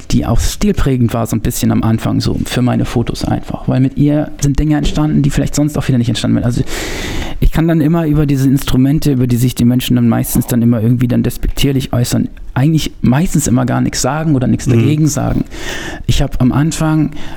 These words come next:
Speaker 1: mir Krolop und Gerst Tutorials
Speaker 2: Mhm.
Speaker 1: gekauft
Speaker 2: Mhm.
Speaker 1: und, äh, äh, mein erster Aha-Moment, äh, ähm, was so natürliche Lichtsachen angeht, war hier von dem Patrick Ludolf.
Speaker 2: Mhm.
Speaker 1: Der hat so ein,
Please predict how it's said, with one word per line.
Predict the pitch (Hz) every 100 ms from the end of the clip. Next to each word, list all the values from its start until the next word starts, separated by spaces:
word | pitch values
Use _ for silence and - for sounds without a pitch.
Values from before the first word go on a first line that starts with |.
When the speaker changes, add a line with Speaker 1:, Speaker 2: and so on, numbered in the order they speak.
| -
Speaker 1:
mir | 131 127 110 - -
Krolop | - 139 139 139 -
und | 123
Gerst | 110 123 139 - - -
Tutorials | 135 123 143 143 139 131 -
Speaker 2:
Mhm. | -
Speaker 1:
gekauft | 147 151 156 - - - -
Speaker 2:
Mhm. | 160
Speaker 1:
und, | 120 120 117 -
äh, | 120 120
äh, | 120 113 113 110
mein | 113 123
erster | 127 139 127 117
Aha-Moment, | 123 135 139 147 135 131 131 - -
äh, | 123 120 -
ähm, | 120 117
was | 117 - -
so | - - 117 110
natürliche | 113 117 - 127 -
Lichtsachen | 120 - - - 120
angeht, | 123 123 120 - - - -
war | 123
hier | 117 123
von | - 123
dem | 117
Patrick | 117 143 131 120
Ludolf. | 131 156 165 170 -
Speaker 2:
Mhm. | 110 104 151 - -
Speaker 1:
Der | 131 139
hat | 139
so | 151
ein, | 143 139 -